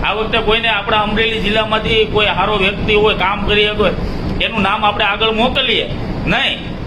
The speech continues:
પોતે મોકલી દે. જ્યાં એનો લાભ નીકળે એમ એવા વ્યક્તિનું નામ એ આગળ મોકલી દે છે અને એના એ બનાવે ને આપણે એને બધાને જીતાડવાના. બસ આના માટે કાર્યકર્તા રહી ગયા છે, બાકી કાંઈ નથી.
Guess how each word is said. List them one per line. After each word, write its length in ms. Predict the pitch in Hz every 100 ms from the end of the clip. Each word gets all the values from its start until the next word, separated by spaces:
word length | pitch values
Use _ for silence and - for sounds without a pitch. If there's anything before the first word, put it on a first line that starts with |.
| - -
પોતે 280 | 220 277 302
મોકલી 400 | 285 294 302 285
દે. 140 | 294 285 262
જ્યાં 320 | 202 247 269
એનો 160 | 254 240
લાભ 340 | 175 208 254 233
નીકળે 280 | 262 269
એમ 140 | 269 254
એવા 180 | 254 247
વ્યક્તિનું 440 | 240 240 247 247
નામ 200 | 240 247
એ 80 | 240
આગળ 260 | 233 233
મોકલી 340 | 220 220 240 240
દે 120 | 226 220
છે 100 | 233
અને 220 | 240 220
એના 200 | 226 247
એ 100 | 240
બનાવે 320 | 247 262 269
ને 80 | 226
આપણે 240 | 240 277 247
એને 120 | 226
બધાને 260 | 208 208
જીતાડવાના. 640 | 202 302 262 190 147 123 - - 139 -
બસ 140 | 214 233
આના 360 | 165 214 262 247
માટે 260 | 220 226 226
કાર્યકર્તા 600 | 175 202 214 196 202 208
રહી 120 | 190
ગયા 260 | 190 - 196
છે, 120 | 220 254
બાકી 420 | 175 185 202 214
કાંઈ 300 | 147 175 160
નથી. 300 | 160 156